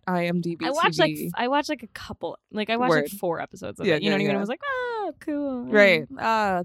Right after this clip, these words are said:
Speaker 1: throwback.
Speaker 2: Ah, it's like the kind of thing you would throw on if you're, like, in a hotel.
Speaker 1: Word.
Speaker 2: You'd watch,
Speaker 1: Yeah.
Speaker 2: like, an old T V show and be like, "Wow, cool."
Speaker 1: Right.
Speaker 2: You know?
Speaker 1: Yeah, yeah, yeah. I feel
Speaker 2: But
Speaker 1: ya.
Speaker 2: you don't really think about it ever again.
Speaker 1: It looks like it really
Speaker 2: <laughs>
Speaker 1: is on I M D B T V.
Speaker 2: Weird.
Speaker 1: Weird.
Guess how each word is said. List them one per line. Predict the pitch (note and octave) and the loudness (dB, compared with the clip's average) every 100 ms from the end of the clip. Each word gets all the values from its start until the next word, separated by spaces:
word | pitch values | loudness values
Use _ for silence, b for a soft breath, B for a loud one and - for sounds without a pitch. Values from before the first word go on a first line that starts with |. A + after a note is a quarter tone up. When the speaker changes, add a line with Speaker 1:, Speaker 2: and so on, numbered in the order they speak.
| - | -4
Speaker 1:
throwback. | F#3+ F#3+ F3+ D#4+ D#4+ | 0 0 2 0 0
Speaker 2:
Ah, | D#4 D4+ D4 | -2 -4 -2
it's | B3 C4+ | -4 -4
like | C4+ | -4
the | |
kind | C#4+ D4 | -2 -2
of | A#3+ | 0
thing | G#3 | 0
you | G3+ | 0
would | F3 | 0
throw | - F3 | 0 0
on | E3 E3 D#3+ E3 F3 _ _ _ _ _ | 0 -2 -4 -8 -14 _ _ _ _ _
if | - | -6
you're, | F3+ | -4
like, | E3+ | -4
in | - | -4
a | F3 | -4
hotel. | E3+ - - - F#3 _ _ _ - | -4 -6 -6 -6 -8 _ _ _ 0
Speaker 1:
Word. | F#3+ G3 F#3 D#3+ | 6 10 10 8
Speaker 2:
You'd | F3 | 2
watch, | D#3+ | 0
Speaker 1:
Yeah. | E3 D#3+ | 2 0
Speaker 2:
like, | |
an | F#3 | 0
old | - F3+ F3 E3+ | -2 0 -2 -6
T | F3 | -12
V | D3+ | -12
show | - C3+ | -10 -10
and | E3+ | -8
be | |
like, | F3+ G#3+ | -10 -2
"Wow, | F#4+ E4+ D#4 A#3+ | 2 4 4 2
cool." | - D4+ D4+ G3 D#3+ | 0 -2 0 -2 -2
Speaker 1:
Right. | F#3+ C#3+ C#3+ | 0 0 -4
Speaker 2:
You | G3 | -10
know? | F#3+ F#3 G3+ | -10 -10 2
Speaker 1:
Yeah, | F#3 | 4
yeah, | E3 E3 D3 | 6 6 2
yeah. | |
I | E3 | 0
feel | D#3+ | -4
Speaker 2:
But | D#3 | -4
Speaker 1:
ya. | D3+ | -4
Speaker 2:
you | G3 | -6
don't | F3 | -6
really | D#3+ D#3+ | -6 -8
think | E3+ E3+ | -8 -8
about | E3+ E3+ - | -8 -10 -10
it | - | -12
ever | - - | -12 -10
again. | - - G#3 _ _ | -12 -14 -18 _ _
Speaker 1:
It | A3+ - | -6 0
looks | D#4+ G#4+ | 6 6
like | - | 8
it | - | 6
really | E4+ E4 - | 6 0 -2
Speaker 2:
<laughs> | |
Speaker 1:
is | A#3+ C4+ - - - | -4 -8 -16 -20 -8
on | F3 F#3+ | -4 -4
I | G3+ | -4
M | A3 | -6
D | G#3+ G3+ | -8 -12
B | G3+ G3+ - _ | -12 -14 -20 _
T | - G#3 | -14 -12
V. | G#3 - G#3 B B B B _ - | -12 -16 -18 B B B B _ -8
Speaker 2:
Weird. | B3 D4 G3+ A3+ | -4 -2 2 6
Speaker 1:
Weird. | B3+ G4 F#4 | 6 4 -2